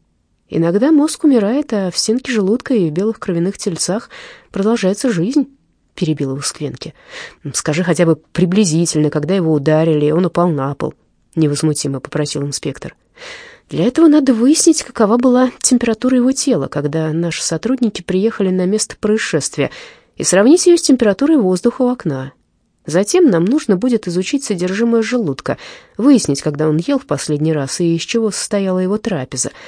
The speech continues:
Трудность в том, что помещение, в котором находился покойный, насквозь промерзло. Если температура мозга такая же, как у воздуха в помещении,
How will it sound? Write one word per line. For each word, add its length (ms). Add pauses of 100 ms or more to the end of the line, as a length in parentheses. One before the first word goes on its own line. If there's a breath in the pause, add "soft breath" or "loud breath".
(380 loud breath)
Трудность 420
в 60
том, 180
что 220
помещение, 640
в 60
котором 340
находился 560
покойный, 540 (320 loud breath)
насквозь 460
промерзло. 580 (480)
Если 320
температура 520
мозга 320
такая 360
же, 120
как 220
у 60
воздуха 420
в 60
помещении, 640